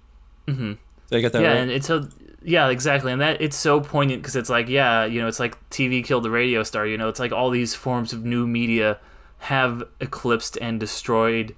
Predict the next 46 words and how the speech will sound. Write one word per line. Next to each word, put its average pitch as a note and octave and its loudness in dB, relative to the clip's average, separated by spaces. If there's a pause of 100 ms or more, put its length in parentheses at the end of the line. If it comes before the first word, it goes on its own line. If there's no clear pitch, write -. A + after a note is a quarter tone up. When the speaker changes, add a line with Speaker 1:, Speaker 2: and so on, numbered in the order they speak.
(380)
Speaker 1:
or C#3 -4
not D#3+ 4
destroyed, B2+ 2
but A2+ 0
they A#2+ 2
have A2+ 0
replaced - -2
in A2+ -4
the A2+ -4
minds G#2+ -2
of G#2+ -6
a G#2+ -6
lot G#2 -2
of G#2 -8
people A2 -2
these G#2 -8 (380)
narratives. A#2+ 2
And, G#2 -6
you G#2 -4
know, G2+ -4
George A2+ 0
Miller A2 0
obviously G#2+ -2 (100)
had A#2+ -2
famously A2 0
wanted A2 0
to A2 -8
make A2 -4
his, G#2 -4 (480)
uh, G2+ -2
Justice C#3+ 0
League B2+ 0
movie, A#2+ 0
so G#2+ 0
he A2 -2
knows G#2+ -2
a G#2 -8
thing A2 -6
about, - -4
too, A2+ -2
about G2+ 0
superheroes A2 -6
and G#2+ -8
modern G#2 -4
mythology, G#2+ -4
and G2+ -10